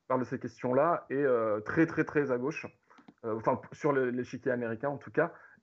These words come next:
Et, euh, et c'est drôle parce que c'est le seul, tu vois, genre, c'est le, le seul penseur qu'elles ont fait venir directement, euh,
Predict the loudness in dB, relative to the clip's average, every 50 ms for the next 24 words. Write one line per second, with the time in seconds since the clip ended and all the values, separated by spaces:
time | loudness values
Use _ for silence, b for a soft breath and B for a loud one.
0 | 0 4 6 6 8 8 8 6 6 6 4 4 2 0 -2 -4 0 2 4 4
1 | 4 2 0 -6 -4 -4 -4 -2 2 2 2 2 2 0 0 2 2 2 2 0
2 | -4 -4 -4 -4 -2 -2 -4 -4 -4 -4 -4 -4 -4 -6 -6 -4 0 2 2 2
3 | 0 -4 -8 -14 -20 _ _ 2 2 2 4 2 2 2 2 -2 -4 -4 -4 -6
4 | -6 -6 -6 -4 -2 -2 -2 -2 -2 -4 -4 -4 -4 -4 -4 -4 -2 0 0 -2
5 | -2 -2 -4 -4 -4 -4 -6